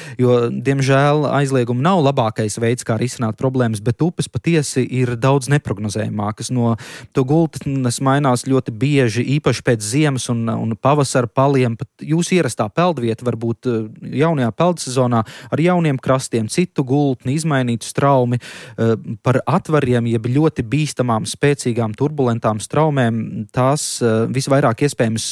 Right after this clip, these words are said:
eh, upēs, kur pirmkārt ir patiesi laba, jūtama, spēcīga straume. Un upes posmā ir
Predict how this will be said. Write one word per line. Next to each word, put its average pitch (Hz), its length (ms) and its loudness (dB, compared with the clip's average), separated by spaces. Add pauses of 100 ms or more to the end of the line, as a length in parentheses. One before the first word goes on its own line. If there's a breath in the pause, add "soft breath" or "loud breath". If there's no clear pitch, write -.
eh, 113 120 2 (260 loud breath)
upēs, 143 500 2
kur 127 180 0
pirmkārt 139 720 0
ir 123 240 0
patiesi 151 540 0
laba, 123 440 2
jūtama, 147 640 0
spēcīga 135 580 -2
straume. 107 540 0 (460 loud breath)
Un 131 100 4
upes 151 300 0
posmā 160 680 2
ir 151 200 0